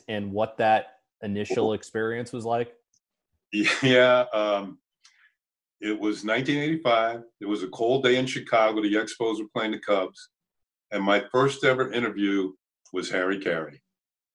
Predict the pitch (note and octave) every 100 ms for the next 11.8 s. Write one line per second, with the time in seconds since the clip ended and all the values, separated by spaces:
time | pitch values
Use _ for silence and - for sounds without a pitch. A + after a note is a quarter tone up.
0 | _ - G2+ F#2 F2+ F2 F#2 F2+ F2 E2+
1 | F2 F2 _ _ _ _ _ - F2+ F2
2 | G#2 C3 G#2 A#2 - B2 G2+ G#2+ G2+ A2
3 | A#2 G#2 G2+ G#2 G#2+ G#2+ G#2 G#2 A2 G#2+
4 | G2+ F#2+ G2 F2+ A2+ A2+ G#2 G2 F#2 -
5 | _ _ - _ G#2 G2+ G2 F#2+ - _
6 | _ _ _ - - C3 C#3+ E3 D#3+ D3
7 | - _ _ _ _ _ _ _ _ A2
8 | G2+ - G#2+ F2+ D#2 - _ _ _ _
9 | _ _ - G#2 G2+ G#2+ G#2+ C#3+ E3+ D#3
10 | D3+ C3 B2 G#2 - C#3+ C3+ C3 B2+ A#2
11 | A2+ G#2 G#2 G#2 G2 F2 D2+